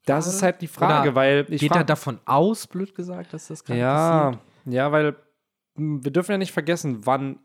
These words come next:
Speaker 1: er aufgestanden ist. Ganz zufällig jetzt fängt er an, sich zurückzuporten. Mein erster Gedanke war tatsächlich auch erst so, hm, okay, will er jetzt, kehrt er jetzt einfach nur zu den Tenryubito zurück, weil er halt jetzt versklavt ist und so ist. Aber dann dachte ich mir, das wär zu simpel, wenn's jetzt einfach nur das ist. Weil dann denk ich mir,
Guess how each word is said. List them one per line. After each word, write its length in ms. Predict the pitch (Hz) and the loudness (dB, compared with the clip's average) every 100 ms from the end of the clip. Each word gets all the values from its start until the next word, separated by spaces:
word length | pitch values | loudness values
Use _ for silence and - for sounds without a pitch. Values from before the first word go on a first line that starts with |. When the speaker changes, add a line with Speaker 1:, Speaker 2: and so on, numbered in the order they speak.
| - | -2
Speaker 1:
er 300 | 123 120 - | -2 0 0
aufgestanden 800 | 151 147 - - 113 98 - 104 | 0 -2 -12 -8 -8 -8 -10 -14
ist. 180 | - - | -8 -2
Ganz 480 | 180 190 180 - | 0 0 -4 -8
zufällig 840 | - - 170 143 - 120 117 110 - | -12 -6 -4 -4 -2 -2 -2 -6 -10
jetzt 680 | 131 104 110 120 - - - _ | -20 -6 0 0 -2 -14 -14 _
fängt 340 | - 113 104 | -8 -8 -6
er 140 | 117 104 | -6 -4
an, 280 | 104 107 104 _ _ _ _ _ _ _ | -6 -8 -12 _ _ _ _ _ _ _
sich 320 | - 113 - | -6 -6 -6
zurückzuporten. 640 | - 113 113 - - 113 110 | -10 -8 -8 -10 -6 -4 -2
Mein 160 | 135 160 | -4 -4
erster 260 | 170 175 | -4 -2
Gedanke 320 | 156 151 151 147 | -2 -4 -2 -2
war 100 | 139 | -2
tatsächlich 480 | 135 151 139 131 | -2 -4 -4 -8
auch 180 | 123 131 | -4 -4
erst 280 | 156 160 - | -2 -4 -4
so, 240 | 147 147 - - _ - | -4 -2 -4 -12 _ -10
hm, 160 | 120 | -6
okay, 420 | 117 - 127 147 139 _ _ _ _ | -6 -4 -2 -2 -4 _ _ _ _
will 180 | 110 113 | -4 0
er 100 | 123 | 0
jetzt, 160 | 120 - | -2 -8
kehrt 200 | - 120 | -8 -2
er 60 | 123 | -2
jetzt 100 | 120 | -2
einfach 180 | 120 120 | -4 -4
nur 140 | 117 | -4
zu 100 | - | -6
den 140 | 113 | -8
Tenryubito 580 | 107 113 107 107 117 151 | -6 -8 -6 -6 -6 -6
zurück, 460 | 131 139 131 135 120 | -6 -4 -2 -2 -4
weil 120 | 107 | -4
er 60 | 107 | -2
halt 220 | 107 110 | -4 -8
jetzt 180 | 107 - | -12 -12
versklavt 720 | 110 - 123 110 123 - 143 | -14 -12 -6 -2 -2 -2 -4
ist 180 | 131 | -4
und 100 | 123 | -6
so 120 | 117 127 | -10 -4
ist. 200 | 147 143 | -4 -4
Aber 200 | 123 123 | -4 -2
dann 160 | 131 | -2
dachte 160 | 143 143 | -4 -6
ich 60 | 139 | -8
mir, 80 | |
das 240 | 120 120 - | -6 -6 -8
wär 100 | 151 | -14
zu 180 | - 135 | -12 -12
simpel, 480 | 113 131 127 113 107 | -8 -8 -4 -6 -4
wenn's 180 | 113 | -6
jetzt 160 | 123 117 | -8 -8
einfach 180 | 117 123 | -6 -4
nur 80 | 117 | -4
das 300 | 123 123 - | 0 -2 -2
ist. 160 | 107 | -6
Weil 100 | 117 | -2
dann 160 | 117 139 | 0 0
denk 160 | 156 147 | 0 -2
ich 120 | - | -2
mir, 160 | 143 | -2